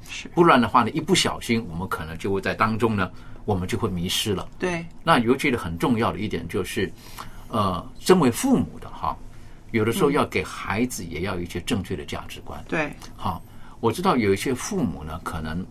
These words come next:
Speaker 2: 自己本身的缺乏呢，这个不小心呢，就给孩子一些不是很正确的一些的教导，啊，不是很正确的教导，那造成孩子在成长的过程当中，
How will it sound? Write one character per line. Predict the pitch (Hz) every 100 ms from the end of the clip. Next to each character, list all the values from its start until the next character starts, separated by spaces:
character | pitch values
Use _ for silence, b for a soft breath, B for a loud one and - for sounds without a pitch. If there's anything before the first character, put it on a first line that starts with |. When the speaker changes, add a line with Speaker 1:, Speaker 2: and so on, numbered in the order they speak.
| - - - -
Speaker 2:
自 | - 220
己 | 113
本 | 82 82
身 | 95
的 | 104
缺 | 85 123 113
乏 | - 67
呢， | 73 82
这 | 82
个 |
不 | 82 -
小 | - 71
心 | -
呢， | 85
就 | 82 -
给 | -
孩 | - - 95
子 | -
一 | 82
些 | 82 - 87 - -
不 | 107
是 | 120
很 | - -
正 | 98 82
确 | 95
的 | 82
一 | -
些 | 92
的 | -
教 | - 95 92
导， | 95 - B B B B B
啊， | -
不 | 123
是 | 120
很 | 82
正 | - 110
确 | 98
的 | 85
教 | 101 95
导， | - 123
那 | 123
造 | - 147
成 | 110
孩 | 98 - 117
子 | 131 -
在 | 110
成 | - 110
长 | 135 82
的 | 85
过 | 104 -
程 | 87
当 | 90 98 101
中， | 104